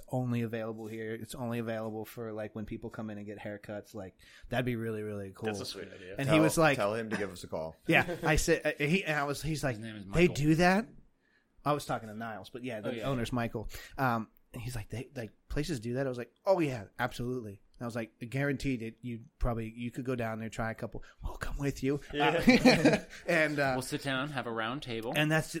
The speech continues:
Speaker 1: I said, "That just amplifies your guys' experience here. Is that, hey, this one is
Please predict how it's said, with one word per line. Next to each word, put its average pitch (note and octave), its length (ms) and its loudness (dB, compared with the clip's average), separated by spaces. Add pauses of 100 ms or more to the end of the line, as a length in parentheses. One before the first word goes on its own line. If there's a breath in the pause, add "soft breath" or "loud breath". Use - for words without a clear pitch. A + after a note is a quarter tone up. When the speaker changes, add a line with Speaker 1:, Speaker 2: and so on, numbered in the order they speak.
Speaker 1:
I D3 100 4
said, C#3 180 0
"That D3 200 6
just - 180 -2
amplifies C3 600 0
your A#2+ 100 -6
guys' G#2+ 360 -10
experience B2 640 -4
here. A2 220 -4
Is G#2 140 -10
that, A2 120 -8 (180 loud breath)
hey, C#3 180 2
this B2+ 360 -2
one C3 220 -4
is G2+ 160 -8